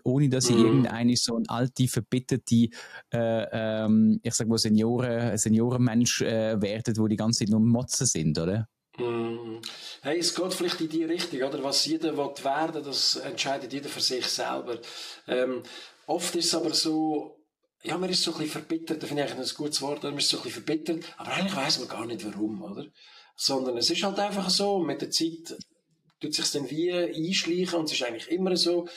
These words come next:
Speaker 2: ist immer ein bisschen so, «Hm, naja, und das ist blöd und das ist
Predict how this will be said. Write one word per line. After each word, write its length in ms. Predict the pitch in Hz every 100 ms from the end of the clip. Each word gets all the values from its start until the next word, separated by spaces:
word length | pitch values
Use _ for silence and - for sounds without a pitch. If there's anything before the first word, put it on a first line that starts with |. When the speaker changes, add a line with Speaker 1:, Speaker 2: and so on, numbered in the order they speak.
| - - _
Speaker 2:
ist 100 | -
immer 120 | 151
ein 40 | 156
bisschen 220 | 147 139
so, 80 | 110
«Hm, 220 | 113 113
naja, 320 | 101 110 113
und 140 | 107 -
das 200 | 131 -
ist 100 | -
blöd 300 | 135 143 113
und 160 | 101
das 140 |
ist 40 | 113